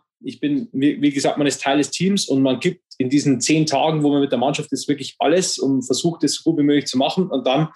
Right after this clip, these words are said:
äh, verliert man aus, aus Gründen, die halt einfach die, die Sport sind, das macht den Sport aus, verliert man. Und, ähm, und das ist nicht immer gerecht und nicht immer schön,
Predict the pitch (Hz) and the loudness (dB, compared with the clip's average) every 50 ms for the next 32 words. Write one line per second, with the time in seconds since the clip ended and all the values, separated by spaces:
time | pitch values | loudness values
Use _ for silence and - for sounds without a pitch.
0 | - - - - - - _ _ _ _ _ - 226 - 127 139 143 147 - - | -14 -20 -20 -20 -20 -20 _ _ _ _ _ -8 -2 0 2 2 2 2 0 -4
1 | - - 156 151 202 262 - - 185 160 - - 135 143 139 - - - - _ | -6 -4 -2 0 0 0 0 -2 -2 -2 -2 0 -2 -2 -2 -4 -8 -10 -8 _
2 | - 131 135 - - - 160 190 196 - 180 175 165 156 - 160 165 160 160 - | -4 -2 -2 -2 -2 -2 0 0 0 -2 -4 -4 -4 -4 -2 0 0 2 2 2
3 | 131 147 147 156 143 - - - _ _ _ _ - 143 143 135 - _ - 139 | 0 0 0 -2 -2 -4 -8 -16 _ _ _ _ 0 2 2 0 -2 _ -6 -4
4 | 123 - - - - - 156 185 196 190 - - - - - - - 151 156 180 | -4 -4 -4 -4 -2 0 2 2 2 0 -4 -8 -10 -10 -8 -4 0 0 0 0
5 | - - - - 190 120 147 139 127 - - 135 - - - 135 131 120 - - | -2 -6 -6 -6 -4 -2 -2 -2 -2 -2 -2 -4 -2 -2 -2 -2 -2 -2 -2 -2
6 | 131 165 196 196 - - - - 135 131 143 175 - - 220 247 262 254 - - | 0 0 0 -2 -4 -10 -8 -4 -2 0 2 2 2 2 2 2 0 0 -4 -8
7 | - - - - - _ _ - 143 147 156 160 156 156 - - - 139 139 143 | -20 -20 -20 -20 -20 _ _ -2 0 2 2 2 0 -2 -4 -2 0 2 2 2
8 | 139 143 147 147 143 143 143 139 113 - _ _ _ - 95 123 143 - 156 143 | 2 2 2 2 0 0 0 -2 -6 -8 _ _ _ -8 -6 -6 -2 -2 -2 -2
9 | 143 170 165 190 175 160 160 175 170 160 143 139 156 185 202 196 - 170 160 156 | 0 0 0 0 0 2 2 2 2 2 2 2 0 0 0 -2 -2 -2 -2 -2
10 | - - - 165 160 151 - - 147 180 226 247 262 262 262 | -2 -2 0 0 0 0 2 2 4 4 4 4 4 2 0